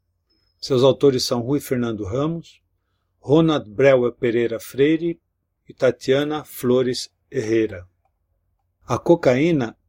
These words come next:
além do incalculável dano pessoal e social causado por seu uso, eh, os, os seus usuários estão expostos a vários problemas no sistema nervoso central, problemas pulmonares,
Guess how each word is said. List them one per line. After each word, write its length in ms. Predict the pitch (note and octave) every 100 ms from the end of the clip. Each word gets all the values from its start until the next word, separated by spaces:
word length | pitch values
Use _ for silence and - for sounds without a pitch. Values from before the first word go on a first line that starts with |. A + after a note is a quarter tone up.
| _ -
além 400 | B2+ C3 D#3 C3
do 160 | B2+
incalculável 760 | B2 A#2+ C3+ - B2+ D#3 D#3 C#3+
dano 340 | A2 C3+ C#3
pessoal 500 | A#2 A#2+ G#2+ B2+ A#2+
e 40 | A2+
social 600 | - A#2 - C3 C3+ - _ _ -
causado 500 | B2+ A2 B2 A#2+ A2
por 200 | - G#2+
seu 240 | - A2+
uso, 420 | A#2+ D#3 B2+ F#2+ - _ _ _ _ _ _ -
eh, 140 | C3+ -
os, 440 | D3+ - - - _
os 160 | - -
seus 220 | C#3+ B2
usuários 580 | B2+ A#2+ D3+ D3+ - -
estão 320 | - - C#3+
expostos 600 | C3+ - C#3 C#3 - B2
a 100 | C3
vários 360 | A#2 D#3 E3 -
problemas 800 | D#3 D3 B2+ B2+ G2+ F2+ - _ _ _
no 120 | - G#2+
sistema 420 | C3+ - C#3+ C#3
nervoso 440 | C3+ A2+ B2 G#2+
central, 680 | - A#2+ G2+ A#2+ C3 D3 D3 _ _ _ _ _ _ _ _
problemas 400 | A#2 A#2 C3 A#2+
pulmonares, 960 | - C3 B2 A#2 C3+ D#3 D3+ C3+ -